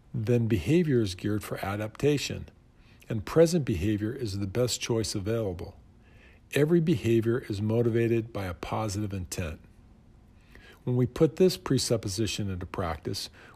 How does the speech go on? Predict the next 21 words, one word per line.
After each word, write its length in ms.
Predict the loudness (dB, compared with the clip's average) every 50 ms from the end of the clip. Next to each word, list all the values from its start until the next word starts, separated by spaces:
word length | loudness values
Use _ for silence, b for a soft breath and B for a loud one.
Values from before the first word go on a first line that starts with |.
| B
we 120 | -4 -4 0
give 260 | 2 4 4 2 2
individuals 720 | -2 -2 -2 0 2 2 2 2 2 2 0 -2 -2 -4
the 80 | -6
benefit 560 | -6 -4 -4 -4 -2 -4 -4 -4 -6 -6 -6 -6
of 160 | -10 -10 -10
the 80 | -10
doubt. 360 | -8 -8 -8 -8 -8 -10 -12 -16 -20 -20 -20 -20 -20 -20 _ -20 B B B B B B B B
This 180 | -2 -2 -2 -2
concept 640 | -4 -4 -2 0 0 0 0 0 2 2 2 0 -2 -8 -8 -6
allows 440 | -4 -2 0 0 0 0 0 0
us 140 | -2 -4 -4
to 100 | -4 -4
view 240 | -4 -2 -2 -2 -2
people 540 | -2 -4 -4 -4 -4 -2 -2 -2 -4 -4 -4
and 140 | -6 -6 -4
behaviors 540 | -4 -4 -2 -2 -2 0 0 0 -2 -4 -4
from 200 | -4 -6 -6 -6
a 60 | -6
different 400 | -6 -6 -6 -6 -4 -4 -6 -6
perspective, 760 | -6 -8 -8 -6 -6 -6 -6 -6 -6 -6 -6 -8 -8 -8